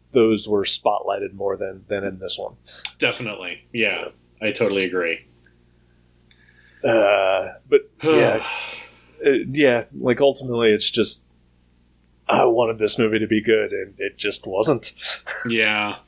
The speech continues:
Speaker 1: And I
Speaker 2: What
Speaker 1: think
Speaker 2: is, I
Speaker 1: that's, hmm?
Speaker 2: you, I, I mentioned the timeline of the first movie.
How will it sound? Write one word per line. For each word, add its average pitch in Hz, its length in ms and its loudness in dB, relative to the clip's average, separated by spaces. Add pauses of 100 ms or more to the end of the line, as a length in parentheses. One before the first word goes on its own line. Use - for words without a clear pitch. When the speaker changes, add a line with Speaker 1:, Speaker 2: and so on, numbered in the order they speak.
(760)
Speaker 1:
And 101 360 -2
I 98 60 -2
Speaker 2:
What 202 180 2
Speaker 1:
think 196 40 -4
Speaker 2:
is, 208 60 0
I 196 60 2
Speaker 1:
that's, - 380 -2 (320)
hmm? 139 160 -2 (220)
Speaker 2:
you, 160 260 -2
I, 151 280 0
I 151 140 2
mentioned 160 420 0
the 147 120 2
timeline 127 540 0
of 110 140 -2
the 110 100 0
first - 320 -2
movie. 95 480 -2